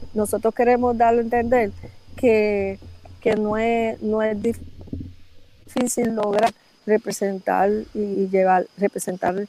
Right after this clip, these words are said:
a Puerto Rico cuando uno tiene un talento que lo puede continuar usando. Además, yo le he sacado muchos beneficios a, a los máster, por ejemplo.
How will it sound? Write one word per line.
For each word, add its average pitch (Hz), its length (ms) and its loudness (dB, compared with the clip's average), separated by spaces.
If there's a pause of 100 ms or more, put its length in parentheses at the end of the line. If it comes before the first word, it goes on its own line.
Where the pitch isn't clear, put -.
(300)
a 214 120 2
Puerto 214 380 -2
Rico 233 300 0
cuando 190 340 -2
uno 185 240 -2
tiene 214 180 0
un 214 60 -2
talento 214 480 0 (240)
que 208 100 0
lo 202 100 0
puede 185 220 0
continuar 208 520 0
usando. 175 520 -6 (440)
Además, 208 580 0 (300)
yo 220 160 2
le 220 80 -4
he - 20 -2
sacado 220 400 2
muchos 208 300 -4
beneficios 196 880 -4 (360)
a, 185 320 0
a 185 40 0
los 185 120 0
máster, 208 260 -2
por 196 180 -2
ejemplo. 208 520 -4